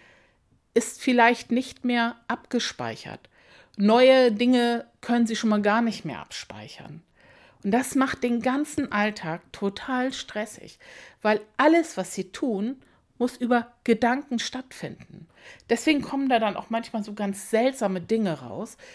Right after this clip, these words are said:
die wir dann als, der macht Chaos und Blödsinn einordnen.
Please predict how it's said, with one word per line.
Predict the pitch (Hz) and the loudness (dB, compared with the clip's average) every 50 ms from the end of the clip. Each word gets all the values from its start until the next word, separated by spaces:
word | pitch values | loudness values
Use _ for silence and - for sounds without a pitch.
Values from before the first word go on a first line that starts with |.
| - _ _ - | -20 _ _ -2
die | - 208 202 185 | 0 2 2 4
wir | 214 247 254 | 4 6 6
dann | 220 226 208 202 202 | 6 6 4 2 2
als, | - - 170 180 185 180 175 175 - - | -2 -2 0 0 0 0 -2 -4 -4 -2
der | 185 180 | -2 0
macht | 185 190 175 - - - - | 0 0 -2 -4 -6 -12 -12
Chaos | - - - 214 226 202 - 170 165 151 170 165 - | -10 -6 -4 -4 -4 -4 -2 -4 -4 -4 -4 -6 -8
und | 175 170 160 156 | -10 -10 -6 -2
Blödsinn | 175 185 208 254 - - - 143 131 - | 2 4 4 2 2 -2 -8 -8 -8 -8
einordnen. | - - 131 131 - - - - - - 147 156 185 226 | -10 -12 -14 -14 -14 -12 -12 -14 -14 -14 -12 -10 -10 -10